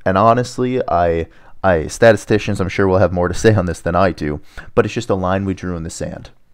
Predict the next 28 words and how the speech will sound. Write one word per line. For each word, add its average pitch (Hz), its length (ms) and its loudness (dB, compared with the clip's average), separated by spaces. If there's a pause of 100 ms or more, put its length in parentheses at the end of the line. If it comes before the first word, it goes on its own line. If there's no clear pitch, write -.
(340)
And 95 100 -2
we 90 60 -2
just - 180 -10
said, 87 200 -6
you 95 60 -6
know, 90 120 -4
we're 85 160 -6
gonna 101 320 -4
say 110 380 -4
that 78 400 -2
if 85 240 -6
there's 80 260 -4
a 78 80 -4
five 98 400 -2
percent 110 400 -8 (640)
chance, 90 840 -6 (1040)
right, 87 260 0
'cause 98 140 -8
point 92 260 -6
zero 92 180 -2
five - 300 0
is 98 80 -4
a 92 60 -6
five 101 280 -2
percent - 360 -10
chance 90 520 -8
or 85 200 -4
less 104 600 -2